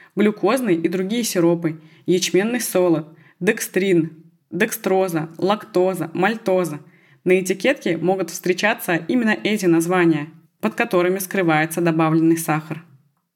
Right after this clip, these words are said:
Стоит ли использовать заменители сахара? Сахарозаменители — это вещества со сладким вкусом, но с низкой или нулевой калорийностью.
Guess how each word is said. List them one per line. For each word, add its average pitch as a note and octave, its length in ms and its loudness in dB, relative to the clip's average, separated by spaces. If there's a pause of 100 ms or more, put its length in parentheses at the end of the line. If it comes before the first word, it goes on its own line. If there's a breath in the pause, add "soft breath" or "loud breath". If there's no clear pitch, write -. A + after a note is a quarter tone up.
Стоит C#4+ 400 2
ли A#3 140 -2
использовать A3+ 540 -2 (100)
заменители A3 560 2
сахара? E3 480 -2 (640)
Сахарозаменители — G3+ 840 0 (120)
это E3+ 540 0
вещества F#3 580 0
со G3 140 -6
сладким F3 360 0
вкусом, F#3 580 0
но A#3+ 220 0
с - 140 -4
низкой A3+ 420 0
или A#3 220 -2
нулевой F#3+ 420 2
калорийностью. E3+ 760 0